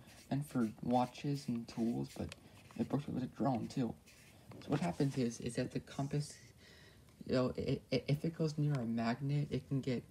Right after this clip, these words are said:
it, it can get, it can get magnetized. Um, yeah. So yeah, and, and it'll get ruined, and, and, and it'll make the compass,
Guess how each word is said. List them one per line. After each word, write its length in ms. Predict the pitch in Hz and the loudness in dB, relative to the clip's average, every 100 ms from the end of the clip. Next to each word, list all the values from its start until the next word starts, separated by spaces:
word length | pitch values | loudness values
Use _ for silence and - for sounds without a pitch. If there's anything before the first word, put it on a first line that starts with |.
| - | -2
it, 160 | 127 - | 0 2
it 260 | 123 135 | 0 0
can 160 | - 143 | 0 2
get, 220 | 135 120 - - - - | 2 -2 -4 -20 -20 -8
it 160 | - - | -8 -2
can 80 | 143 | 0
get 180 | 143 - - - - - - - | 0 -2 -18 -20 -20 -20 -12 0
magnetized. 960 | 123 127 156 147 - 151 165 180 - - - - - - - - - - - - - - - - - | 2 2 -2 -4 -2 0 0 -2 -6 -20 -20 -10 -8 -8 -12 -14 -14 -16 -14 -14 -14 -18 -18 -4 2
Um, 320 | 127 120 131 - - - - - - - | 2 2 -4 -10 -20 -20 -20 -20 -14 -2
yeah. 180 | 110 - - - - - - - - - - | 0 0 -4 -14 -20 -20 -20 -20 -20 -20 -14
So 80 | - | 0
yeah, 200 | 139 120 117 - - | 2 2 -2 -14 -2
and, 300 | 139 135 127 | 2 4 2
and 140 | 127 135 | 2 2
it'll 140 | 127 | 2
get 180 | 127 101 | 2 0
ruined, 460 | 113 127 131 147 143 | 2 2 4 2 2
and, 260 | 113 110 - - - - - - - - | 2 0 -6 -18 -20 -20 -14 -12 -10 0
and, 360 | 127 127 120 - - - | 2 2 -2 -8 -12 -4
and 180 | 127 135 | 2 4
it'll 140 | 123 117 | 4 2
make 240 | 123 - | 0 -2
the 80 | - | -6
compass, 720 | - 123 135 139 - - | -4 -2 -2 -4 -6 -14